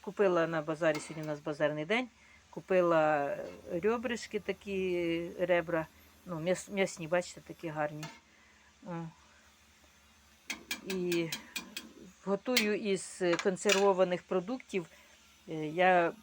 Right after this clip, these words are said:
минулого року показувала, я закривала фасолю, буряк, е, квас-, капусту ранню закривала, але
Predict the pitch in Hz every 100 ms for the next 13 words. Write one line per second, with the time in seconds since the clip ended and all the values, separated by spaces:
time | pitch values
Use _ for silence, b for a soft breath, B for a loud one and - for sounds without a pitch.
0 | - 185 185 185 180 180 180 - 175 175
1 | 170 208 208 185 170 165 160 170 175 165
2 | 160 156 - 170 240 254 226 226 B B
3 | B - 165 175 208 233 - 208 180 170
4 | 160 151 151 156 - - 190 - 202 -
5 | 196 - 247 - 254 233 214 202 202 190
6 | 196 208 202 196 190 208 202 190 185 185
7 | - 196 202 196